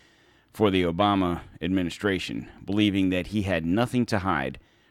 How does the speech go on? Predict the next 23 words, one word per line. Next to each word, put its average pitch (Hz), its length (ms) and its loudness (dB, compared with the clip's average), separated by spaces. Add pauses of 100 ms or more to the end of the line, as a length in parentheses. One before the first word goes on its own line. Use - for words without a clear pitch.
Trump 92 340 -2
voluntarily 107 640 2
released 90 360 -2
the 82 100 -2
readout 82 440 0
of 80 140 -4
their 80 100 -6
conversations. 78 680 -4
Okay, 95 180 -4
before 95 280 -2
I 127 40 2
read 98 260 2
on, 92 300 -2 (800)
I 123 60 6
wanna, 135 340 6
I 113 80 -2
wanna 107 320 2
point 110 320 2
out 90 200 0
something 76 320 -4
here. 57 340 -8 (100)
Okay, 98 260 0
so 98 400 0